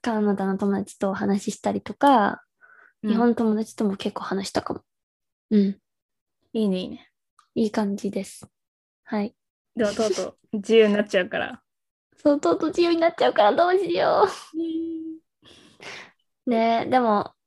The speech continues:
Speaker 1: 働き始めるまであと大体一ヶ月くらい、まあ、一ヶ月はないけど、あるから、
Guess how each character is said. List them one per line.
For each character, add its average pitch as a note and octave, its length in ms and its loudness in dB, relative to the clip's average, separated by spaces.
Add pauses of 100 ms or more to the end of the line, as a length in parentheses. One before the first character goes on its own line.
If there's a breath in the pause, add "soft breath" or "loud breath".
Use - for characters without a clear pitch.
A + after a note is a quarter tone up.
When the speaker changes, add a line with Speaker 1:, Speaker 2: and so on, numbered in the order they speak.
(120)
Speaker 1:
働 C#4+ 400 0
き D#4 100 -2
始 D#4 200 0
め D4+ 100 -4
る C#4+ 80 -4
ま A3+ 140 -6
で A3 80 -2
あ A3+ 80 -2
と G#3+ 120 -8
大 G3+ 160 -4
体 - 100 -8
一 G#3+ 140 -6
ヶ A#3 100 -4
月 A3 220 -2
く - 140 0
ら G3 80 0
い、 G3 60 -2
ま F#3+ 60 2
あ、 - 20 2
一 F#3+ 60 2
ヶ C4+ 100 2
月 C#4 180 4
は - 80 -2
な F3+ 120 0
い - 40 -10
け - 80 -8
ど、 - 140 -4 (520 soft breath)
あ - 120 4
る G#3 100 0
か G#3 120 0
ら、 G#2 200 -2